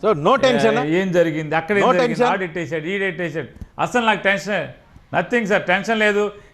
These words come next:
Speaker 2: జ-, జ-, నే-, నేను, నేను ఈ ఎలక్షన్ మాత్రం ఒకటే నమ్ముతున్నా సార్, జగన్ కావాలి అనుకుని, జగన్ వద్దనుకునేదే రెండే ఇవాళ ఉన్నటువంటి ప్రజల దగ్గర ఉన్నటువంటి
Speaker 1: దానికి ఎక్స్‌టెన్షన్‌లో
Speaker 2: ఎజెండా.
Speaker 1: నేను ఇంకోటి కూడా
Speaker 2: జగన్
Speaker 1: అనుకుంటున్నా.
Speaker 2: కావాలనుకున్న చోటే
Speaker 1: సంక్షేమానికి కృతజ్ఞత ఆంధ్రప్రదేశ్
Speaker 2: ఆ.
Speaker 1: ప్రజలు ఇస్తారా,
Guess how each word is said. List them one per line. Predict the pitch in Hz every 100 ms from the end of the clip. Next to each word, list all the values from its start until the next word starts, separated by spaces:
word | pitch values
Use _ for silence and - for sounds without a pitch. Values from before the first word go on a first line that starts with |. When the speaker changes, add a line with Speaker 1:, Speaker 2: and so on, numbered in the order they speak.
| -
Speaker 2:
జ-, | 107 170 202 135
జ-, | 123 160 151 147
నే-, | 170
నేను, | 175 196
నేను | 196 214
ఈ | 214 185 208
ఎలక్షన్ | 226 226 226
మాత్రం | 233 226 240
ఒకటే | 214 214 233
నమ్ముతున్నా | 214 208 196 190
సార్, | 170 165 165 - _ _ _ -
జగన్ | 98 95 120 165 214 226 220
కావాలి | 190 196 196 190 190
అనుకుని, | 185 160 185 214 233 - - _ _ _ -
జగన్ | 123 156 190 208
వద్దనుకునేదే | 170 156 190 180 170 170 156 226
రెండే | 175 160 165 214 208 - 156
ఇవాళ | 139 139
ఉన్నటువంటి | 139 147 151 147 165 262 - - - - -
ప్రజల | 131 151
దగ్గర | 165
ఉన్నటువంటి | 151 143 117
Speaker 1:
దానికి | 180 226 214
ఎక్స్‌టెన్షన్‌లో | - 269 262 262
Speaker 2:
ఎజెండా. | 240
Speaker 1:
నేను | 226
ఇంకోటి | 214 240 226
కూడా | 226
Speaker 2:
జగన్ | 208
Speaker 1:
అనుకుంటున్నా. | 180 220 -
Speaker 2:
కావాలనుకున్న | 202 202 220 214 208 214
చోటే | 262
Speaker 1:
సంక్షేమానికి | 285 269 262 254 254 240
కృతజ్ఞత | 226 196 233 214 240 247 226 - _ _ -
ఆంధ్రప్రదేశ్ | 165 214 233 220 208
Speaker 2:
ఆ. | 170
Speaker 1:
ప్రజలు | 190 196
ఇస్తారా, | 175 - 202 202 240